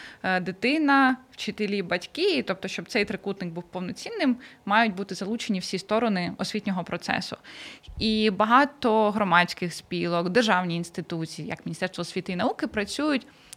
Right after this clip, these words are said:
з дітьми і з освітянами. А батьки завжди стають поза цією системою. І дуже часто, я думаю, були випадки в житті тих, хто нас сьогодні слухає, коли навіть школи намагаються не пускати батьків,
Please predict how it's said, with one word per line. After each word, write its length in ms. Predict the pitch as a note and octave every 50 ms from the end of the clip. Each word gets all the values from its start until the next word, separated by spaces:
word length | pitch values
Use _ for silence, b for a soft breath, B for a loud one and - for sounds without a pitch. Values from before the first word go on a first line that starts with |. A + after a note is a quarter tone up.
| - -
з 260 | G#3+ F#3+ G3+ A3 - -
дітьми 440 | F#3+ F3+ C4 E4+ - - G4+ F#4 F#4+ G4 - - _ _ _
і 120 | - B3+ B3+
з 60 | B3+
освітянами. 680 | - B3 - - A3+ - A3 - - F3+ - - - - B B B B B B
А 100 | - G#3+
батьки 340 | - G#3+ G#3 - - G#4
завжди 420 | C#4 - G#3+ C#4 D4+ C#4+ - G#3 A3+
стають 540 | - - - G#3+ G#3+ A3 B3 C4 B3 - -
поза 280 | G#3 A3 A3+ G#3 G3
цією 500 | G3+ - - G#3 G#3 G#3+ G#3 G#3 G3+ F#3+
системою. 680 | G3 - - - - B3+ - A4 A#4+ G#4+ F4 D4 C4 B B B B B B B - _
І 240 | - A#3 A#3 A#3 A#3
дуже 220 | G3+ A#3 A3 B3
часто, 380 | A#3 - A#3 B3+ C#4 - - A#3+
я 100 | G3 G3
думаю, 560 | F3+ G3 G3+ G3+ F#3+ F#3 F#3 F3+ F3+ - - - - - _ _ _ _ _ _ _ _ _ _ _ -
були 260 | E3+ F3+ F#3+ G#3+ G3+
випадки 800 | E3 G3 B3 - C#4 G#3+ - - - G3 F#3 F3+ F3+ F3+ F3 E3 -
в 60 | - E3
житті 280 | D#3 F3 - - F#3
тих, 160 | E3+ - F3
хто 120 | - - E3+
нас 180 | E3+ E3+ -
сьогодні 300 | - G3 F3+ F3 F3+ F#3
слухає, 500 | F3+ - A#3+ C4+ E4+ - F4+ D4 B3+ A#3 B B B B B B B B
коли 260 | - A3+ G#3+ A3 A3+
навіть 280 | A3 A3 G#3+ G3+ G3 G3
школи 540 | - - - - A#3+ C4 C#4+ D4 C4+ A#3 A3
намагаються 560 | A3 G#3 G#3+ G#3+ G#3+ G3 F#3+ F#3 F#3 - G#3
не 100 | G#3+ D4+
пускати 540 | - A4 - - - A3 G#3+ G#3+ - - G3
батьків, 600 | G3+ G3 F#3+ - - - - G3 F#3+ F#3+ F#3+